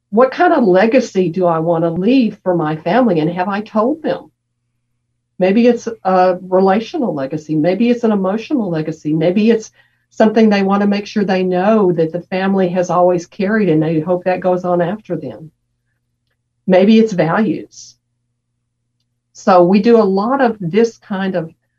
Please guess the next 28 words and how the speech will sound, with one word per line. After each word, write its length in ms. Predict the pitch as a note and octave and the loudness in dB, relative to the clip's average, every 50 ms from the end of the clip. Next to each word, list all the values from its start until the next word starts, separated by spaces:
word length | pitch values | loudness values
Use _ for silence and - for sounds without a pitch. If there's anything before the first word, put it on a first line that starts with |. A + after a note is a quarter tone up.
| _ _ | _ _
conversational 1000 | - - A3+ G#3+ G#3 - F#3 E3+ - - F#3+ F#3 G3 G3+ - - A3+ G#3+ G3+ G3+ | -6 -2 0 2 2 2 0 0 0 0 2 2 2 0 0 0 0 0 0 -2
accompaniment. 720 | F#3+ - - G#3 - - G3+ G3+ G3 G3+ G3+ G#3 A3+ - _ _ _ _ _ _ _ _ _ _ _ _ _ | -4 -4 -4 -6 -4 -2 -2 -2 0 0 -2 -4 -6 -10 _ _ _ _ _ _ _ _ _ _ _ _ _
We 160 | - A3 A3+ | 2 4 4
also 320 | A#3+ C4+ D#4+ - - D4 B3 | 4 4 2 2 2 2 2
do 180 | A3 A#3 A3 | 4 2 2
a 80 | G#3 G3+ G3+ F#3 | 2 0 0 0
lot 160 | F#3 F#3 F#3 | -2 -2 -2
of 80 | F3 | -4
sitting. 500 | F3 - - - F3 E3 D#3 - - - - _ _ _ _ _ _ _ _ _ _ _ _ _ _ _ - | -6 -8 -4 -4 -2 -2 -2 -6 -10 -12 -18 _ _ _ _ _ _ _ _ _ _ _ _ _ _ _ -6
Again, 420 | G#3+ F#3 F3 A3+ A3+ G3+ F#3 F3 F3 | -4 0 4 4 6 6 6 6 6
most 240 | F#3 G3+ A#3+ A#3+ | 4 4 2 2
of 60 | - - | 0 0
the 100 | C#4 C4 | -2 0
time 300 | A#3+ A#3+ A3 G3+ G3 F#3+ | 0 -2 -2 0 0 0
when 100 | F#3 F3+ | -2 -2
a 60 | E3 | -2
healthcare 500 | F#3+ F#3+ F#3 - - G#3+ G3+ G3+ G3 - | -2 -4 -4 -6 -6 -8 -8 -8 -6 -6
professional 460 | - G#3+ A3 G#3 F3 F3 - F#3 F3 | -6 -4 -2 -2 -2 -2 -4 -4 -2
comes 220 | - F3 E3+ E3 | 0 0 0 2
in, 300 | F3 F3 F3+ F#3 G3 G3+ - - | 4 4 4 4 2 -2 -4 -6
if 100 | F3 F3+ | -6 -2
you're 140 | F#3 F3 | 0 0
in 60 | F3 D#3+ | 0 0
the 60 | D#3+ | 0
hospital 600 | E3 F3 F3+ - - - G#3+ G#3 G#3+ A3 A3 A3 _ _ _ _ _ _ _ | -2 -4 -4 -6 -6 -6 -4 -4 -2 -4 -6 -8 _ _ _ _ _ _ _
or 120 | - F#3 F3 | -6 -4 -2
comes 260 | - A3 F3 F3 F3 | 2 2 2 2 4
in, 280 | F3 F3 F#3+ G3+ G#3 | 2 4 4 2 2